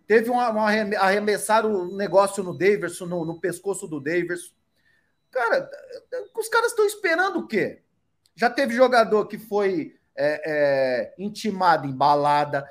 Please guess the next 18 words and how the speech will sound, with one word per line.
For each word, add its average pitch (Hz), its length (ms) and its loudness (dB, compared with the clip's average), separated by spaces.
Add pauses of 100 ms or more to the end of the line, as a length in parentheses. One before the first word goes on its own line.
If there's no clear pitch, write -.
(140)
em 151 120 -4
motel, 160 760 0 (200)
em 180 100 -4
restaurante, 170 1040 2 (280)
passeando 214 680 2
na 202 160 2
rua 190 360 0
com 196 100 -2
a 170 80 2
esposa, 180 400 -4
com 170 60 -10
o 156 60 -14
cachorro. 185 760 0 (680)
Então, 523 260 4 (420)
é 508 40 0
questão 494 380 4
de 453 120 -10
tempo. 494 640 2